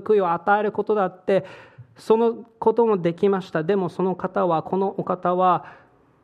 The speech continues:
それを自らなさらなかったわけです。じゃあ代わりに何をしていたかって書いていました。イエス様は正しく裁かれる方に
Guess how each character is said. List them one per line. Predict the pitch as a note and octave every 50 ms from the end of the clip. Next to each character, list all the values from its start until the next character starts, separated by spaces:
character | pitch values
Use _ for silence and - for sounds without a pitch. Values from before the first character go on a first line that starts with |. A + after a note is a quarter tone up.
| _ _ -
そ | - - D#3
れ | D3+ D3
を | D3+ D#3
自 | E3+ F#3 F3 - F#3 -
ら | E3 D#3+ D3+
な | C#3 C#3 C3+
さ | - - E3
ら | E3+ F3
な | F3+ F#3
か | F#3 -
っ | - -
た | - C#3+
わ | B2+ A#2+ -
け | - C3
で | C#3+
す。 | C#3+ - - _ _ _ _ _ _ _ _ _ - _ _ _ _ _ _ _ -
じ | F3+ C4+
ゃ | B3
あ | A3+
代 | A3+ - G#3+ A3+
わ | B3 B3+
り | B3+ C4
に | C4 C4+ C4+
何 | B3+ C4+ D4 D4+ D4+ D4+
を | A#3+ F#3+
し | - -
て | - F3
い | D#3+
た | D3+ - C#3+
か | - D3
っ | C3
て | - _ - - - _ _ _ _ _ _ _ _ _ _ _ _ _ _ _ _ _ _ _ _ _ _ _ - -
書 | A3
い | A3+ A3
て | - D#3
い |
ま | C3+ - -
し | - -
た。 | - - - _ _ _ _ _ _ _ _ _ _ _ _ _ _ _ _ _ _ _ _ _ _ _ _ _ _ _ -
イ | F3
エ | F3
ス | E3 -
様 | - D#3 D3 C#3 C#3
は | C#3+ F3 G3+ - _ _ _ _ _ _ _ _ _ _ _ _ _ _ _ _ _ _ _ _ _ _ _ -
正 | - D3+ D3+ D3+ D#3 -
し | -
く | - A#3 G#3
裁 | - E3 D#3
か | D3+ D3 D3 - E3
れ | F3+ G#3
る | G3 E3
方 | - D3 C#3+ - C#3 D3
に | E3 F3+ F#3 F3+